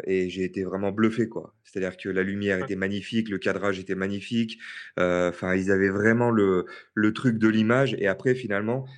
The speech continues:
Speaker 1: c'est ça, je crois, l'essence, c'est d'avoir une belle image déjà à la base, d'avoir ça dans la tête, savoir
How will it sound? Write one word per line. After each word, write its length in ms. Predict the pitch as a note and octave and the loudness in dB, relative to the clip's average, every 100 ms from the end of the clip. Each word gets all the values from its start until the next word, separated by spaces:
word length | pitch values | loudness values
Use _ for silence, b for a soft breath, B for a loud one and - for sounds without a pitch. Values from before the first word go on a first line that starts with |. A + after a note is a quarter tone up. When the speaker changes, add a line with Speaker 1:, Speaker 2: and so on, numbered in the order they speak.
| B | B
Speaker 1:
c'est 240 | - A2 | -8 -6
ça, 240 | - C#3 C#3+ | -2 0 0
je 80 | C#3 | -2
crois, 180 | A2+ | 0
l'essence, 640 | A2 F#2+ B2+ C3+ C3 - - | 0 -2 -6 -6 -8 -18 -20
c'est 300 | - G2+ G2 | -12 -8 -4
d'avoir 280 | G2+ G#2 G#2+ | -2 -2 -2
une 120 | G#2+ | 0
belle 220 | A2+ A#2+ | 0 0
image 300 | A#2 A#2+ A#2 | 0 -2 -2
déjà 260 | G2 F#2+ G2+ | -4 -4 -4
à 140 | F#2+ | -2
la 120 | F#2+ | -4
base, 300 | F#2 A2 C#3 | -2 -2 -2
d'avoir 240 | G#2 F#2 F2 | -4 -4 -6
ça 160 | - | -6
dans 100 | G2+ | -6
la 140 | G2 F#2+ | -4 -4
tête, 260 | B2 C3 B B | -4 -6 B B
savoir 520 | - A#2+ G#2 A2 G#2+ | -8 -4 -2 -2 -4